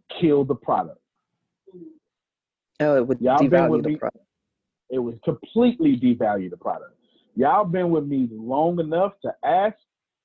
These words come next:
Speaker 1: brilliant questions, because you go home and you actually work on your business and you get stumped and you gotta come back with a question, right?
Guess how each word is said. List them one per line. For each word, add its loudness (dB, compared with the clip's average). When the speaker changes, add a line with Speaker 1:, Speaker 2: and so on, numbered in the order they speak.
Speaker 1:
brilliant 2
questions, -6
because 0
you -6
go 0
home 0
and -4
you -4
actually -8
work -4
on -8
your -8
business -4
and -12
you -8
get -4
stumped -2
and -8
you -4
gotta -2
come -4
back 0
with -2
a -6
question, -6
right? -2